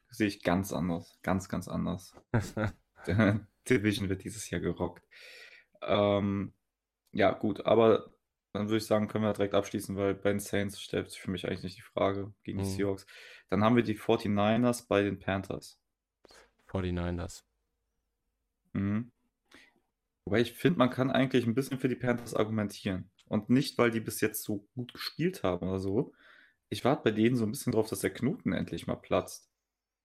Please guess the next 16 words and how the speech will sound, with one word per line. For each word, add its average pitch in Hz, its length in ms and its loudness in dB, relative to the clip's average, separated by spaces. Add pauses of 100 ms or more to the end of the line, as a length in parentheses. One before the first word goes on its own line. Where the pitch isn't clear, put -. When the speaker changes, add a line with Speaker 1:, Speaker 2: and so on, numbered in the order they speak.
(140)
Speaker 2:
Ja, 113 280 4
da 107 100 2
warte 101 200 6
Speaker 1:
Weil 95 80 6
Speaker 2:
ich - 40 0
schon 104 220 -2
seit 98 180 -2
letztem 98 380 -6
Jahr 98 180 -2
drauf. 98 380 -8 (240)
Seit 104 260 -4
vorletztem 110 520 -2
Jahr, 98 140 -4
ehrlich 98 240 -6
gesagt, 98 360 -10
schon. 101 240 -8